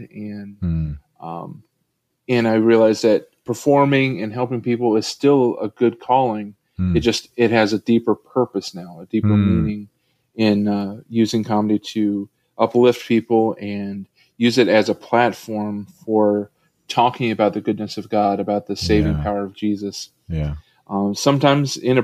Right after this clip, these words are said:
Speaker 1: performance, I don't get to actually share the gospel,
Speaker 2: Mm-hmm.
Speaker 1: uh, or I don't share the testimony,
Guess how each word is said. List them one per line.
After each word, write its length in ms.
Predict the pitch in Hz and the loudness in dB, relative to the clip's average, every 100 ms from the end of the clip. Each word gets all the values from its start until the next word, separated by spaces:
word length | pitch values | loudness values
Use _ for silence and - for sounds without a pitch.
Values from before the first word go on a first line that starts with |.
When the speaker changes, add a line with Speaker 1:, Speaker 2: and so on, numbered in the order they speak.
| 123 | -2
Speaker 1:
performance, 760 | - 127 135 151 156 - - - 110 | -4 -2 0 -2 -4 -10 -12 -10 -2
I 80 | 110 | 2
don't 240 | 120 117 | 4 2
get 100 | 123 | 2
to 60 | 117 | 2
actually 220 | 113 117 - - | 0 -2 -8 0
share 180 | 113 | 2
the 100 | 120 120 120 | 2 2 4
gospel, 520 | 127 - 147 143 143 _ - | 4 0 -4 -4 -4 _ -8
Speaker 2:
Mm-hmm. 320 | 104 104 165 | -4 -2 -4
Speaker 1:
uh, 40 | 143 104 101 101 | -4 -6 -6 -8
or 180 | 104 | -6
I 40 | 104 | -2
don't 200 | 110 107 | -2 -2
share 160 | - 107 | 0 2
the 160 | 107 - | 0 -4
testimony, 540 | - 110 - 110 110 | -2 -2 -2 -6 -6